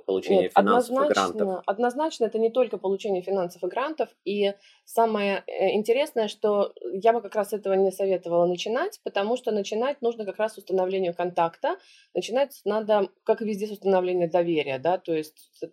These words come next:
Speaker 2: trust-based, а, relationships, они должны возникнуть на фоне чего-то.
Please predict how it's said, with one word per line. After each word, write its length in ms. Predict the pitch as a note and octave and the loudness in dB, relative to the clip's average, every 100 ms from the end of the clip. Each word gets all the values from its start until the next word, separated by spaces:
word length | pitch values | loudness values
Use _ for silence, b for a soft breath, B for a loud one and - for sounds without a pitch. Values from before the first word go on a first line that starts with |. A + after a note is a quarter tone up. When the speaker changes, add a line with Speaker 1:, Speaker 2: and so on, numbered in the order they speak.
| - | 4
Speaker 2:
trust-based, 560 | F#3+ E3+ F3 E3+ - - | 4 4 2 2 -2 -4
а, 200 | - E3 D#3+ | 0 2 2
relationships, 680 | F#3 C#4+ - C#4 - G3 - - | 0 -2 -4 -8 -6 -8 -6 0
они 280 | F#3+ A3 | 2 2
должны 640 | A#3 G3+ G3 G3 G3+ A3+ - - E3+ | 0 -2 -2 -2 0 0 -4 -8 -4
возникнуть 680 | E3+ F#3+ E3+ A3 A3 - - | 4 4 4 -2 0 -2 0
на 100 | B3+ | -2
фоне 280 | - F#3 E3+ | 0 -2 -2
чего-то. 580 | E3 E3 D#3 C#3+ - | -4 -10 -8 -8 -8